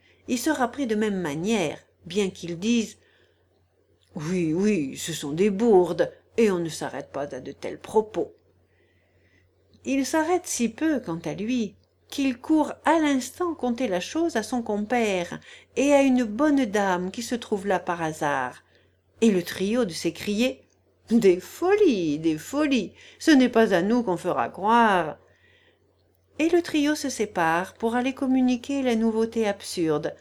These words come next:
sans songer qu'elle a déjà fait bien du chemin avec sa formule obligée : « Je vous demande un peu quelle bêtise. » L'idée nouvelle fait ainsi deux ou trois fois le tour de la ville,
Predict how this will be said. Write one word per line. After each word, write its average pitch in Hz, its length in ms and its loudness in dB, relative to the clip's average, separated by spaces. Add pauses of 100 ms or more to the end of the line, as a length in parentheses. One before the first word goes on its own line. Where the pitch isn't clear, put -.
(340)
sans 202 260 -2
songer 196 520 -4
qu'elle 180 200 -4
a 175 80 0
déjà 170 380 -4
fait 175 240 -8
bien 160 460 -2
du 175 140 -4
chemin 180 480 -4 (280)
avec 180 260 -2
sa 156 180 -8
formule 170 600 -4
obligée : « 151 640 -2 (680)
Je - 160 0
vous 247 180 2
demande 190 640 2
un 165 80 -2
peu 202 160 -2
quelle 151 240 0
bêtise. » 170 840 0 (1300)
L'idée 175 360 2
nouvelle 175 440 2
fait 226 220 -4
ainsi 190 340 -6
deux 208 240 -2
ou 208 60 -6
trois 196 220 -4
fois 190 280 -2
le 214 120 -2
tour 196 180 -6
de 190 80 -2
la 185 160 0
ville, 175 460 -4